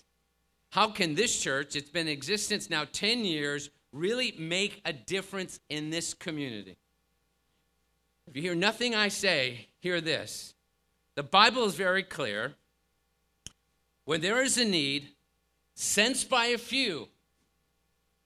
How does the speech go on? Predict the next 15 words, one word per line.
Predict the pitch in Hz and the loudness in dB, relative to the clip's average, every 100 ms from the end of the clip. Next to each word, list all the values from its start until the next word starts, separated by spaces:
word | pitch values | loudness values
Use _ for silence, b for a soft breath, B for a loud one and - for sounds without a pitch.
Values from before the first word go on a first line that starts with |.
| _ _ | _ _
and | - 143 - | -10 -8 -2
everyone | 196 226 277 247 247 247 | 0 0 -2 0 0 2
does | 190 160 165 175 185 - | 2 4 4 4 0 -6
what | 143 143 | -8 -8
he | - 202 233 | -6 -6 -4
or | 226 | -2
she | - 233 254 254 | -2 2 0 0
can | 254 247 | -4 -4
do | 185 185 160 165 175 _ _ _ _ _ _ _ _ | -4 -4 -4 -8 -14 _ _ _ _ _ _ _ _
with | - 156 | -10 -4
what | 190 190 - | 0 0 -2
he | - 233 | -4 -2
or | 269 | 0
she | - - 262 240 | -2 -2 -2 -4
has, | - 185 143 131 139 143 - - | -2 0 0 0 -4 -8 -14 -20